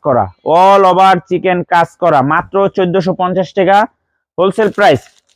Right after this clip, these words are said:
cash on home ডেলিভারিতে নিতে পারবেন, দোকানে এসে নিতে পারবেন, যেইভাবে মন চায় নিতে পারবেন। একটু দেখেন কালারগুলো দেখলে মন শান্তি। এই যে সালোয়ার চিকেন কাজ করা, এই বছর তো মনে করেন সালোয়ার চিকেন কাজ করার উপরে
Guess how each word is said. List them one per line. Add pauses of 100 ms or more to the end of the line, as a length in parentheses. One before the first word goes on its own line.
(380)
cash
on
home
ডেলিভারিতে
নিতে
পারবেন,
দোকানে
এসে
নিতে
পারবেন, (540)
যেইভাবে
মন
চায়
নিতে
পারবেন।
একটু
দেখেন
কালারগুলো
দেখলে
মন
শান্তি।
এই
যে
সালোয়ার
চিকেন
কাজ
করা, (460)
এই
বছর
তো
মনে
করেন
সালোয়ার
চিকেন
কাজ
করার
উপরে